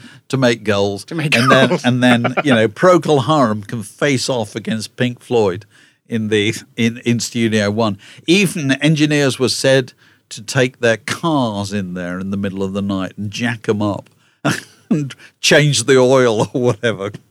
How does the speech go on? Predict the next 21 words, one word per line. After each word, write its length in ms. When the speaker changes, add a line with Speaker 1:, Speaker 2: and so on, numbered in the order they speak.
Speaker 1:
'cause 300
it, 80
y-, 60
y-, 380
there 140
was 140
so 120
little 260
use 220
for 80
the 60
place. 240
But 560
riding 560
to 100
the 100
rescue 680
was 180
the 100
film 300
business 560